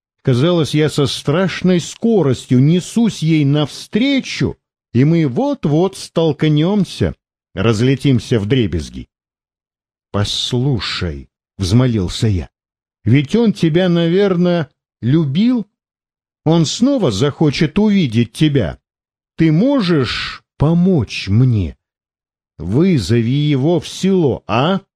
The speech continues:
«Нет», — сказала она и отодвинулась. «Я простая баба,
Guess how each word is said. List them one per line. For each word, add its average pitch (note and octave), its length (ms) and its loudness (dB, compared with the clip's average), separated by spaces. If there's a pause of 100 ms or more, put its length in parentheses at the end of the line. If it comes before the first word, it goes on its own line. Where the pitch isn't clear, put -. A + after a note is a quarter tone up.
(680)
«Нет», — B2 1400 -2 (320)
сказала C3 560 -2
она F3 260 0
и G3 240 -2
отодвинулась. C#3+ 920 0 (520)
«Я F3 220 2
простая G#3 760 0
баба, E3+ 580 -4